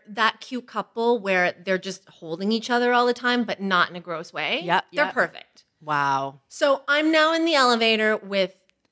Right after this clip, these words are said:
Speaker 2: Dude, does anyone eye your drink? Like, who is this lush
Speaker 1: I'm
Speaker 2: coming
Speaker 1: not
Speaker 2: into the
Speaker 1: making
Speaker 2: elevator?
Speaker 1: eye contact.
Speaker 2: Oh,
Speaker 1: At this
Speaker 2: okay.
Speaker 1: point, I'm like, "Fuck me."
Speaker 2: Yeah.
Speaker 1: Like, who am I holding my phone, so waltzing around a hotel,
Speaker 2: I love that,
Speaker 1: holding
Speaker 2: though.
Speaker 1: a drink? I
Speaker 2: <laughs> That's
Speaker 1: might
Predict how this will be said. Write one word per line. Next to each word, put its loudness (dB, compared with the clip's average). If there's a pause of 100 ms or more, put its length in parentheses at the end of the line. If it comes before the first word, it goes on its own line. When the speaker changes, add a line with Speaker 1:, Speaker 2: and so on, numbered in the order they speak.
(120)
Speaker 2:
Dude, 0
does -2
anyone 0
eye 4
your 2
drink? 0
Like, 2
who 0
is 2
this -6
lush 2
Speaker 1:
I'm 2
Speaker 2:
coming 2
Speaker 1:
not 4
Speaker 2:
into 2
the - (120)
Speaker 1:
making 0
Speaker 2:
elevator? 2 (100)
Speaker 1:
eye 2
contact. -2
Speaker 2:
Oh, 2
Speaker 1:
At 0
this 2
Speaker 2:
okay. 0
Speaker 1:
point, 0
I'm 0
like, -2
"Fuck -2
me." 0
Speaker 2:
Yeah. 2
Speaker 1:
Like, -2
who -4
am -2
I 0 (300)
holding 0
my 2 (140)
phone, -4
so -2
waltzing 0
around 2
a 0
hotel, 0
Speaker 2:
I 2
love 0
that, 0
Speaker 1:
holding 2
Speaker 2:
though. 4
Speaker 1:
a 4
drink? -2 (180)
I 2
Speaker 2:
<laughs> -
That's 2
Speaker 1:
might 4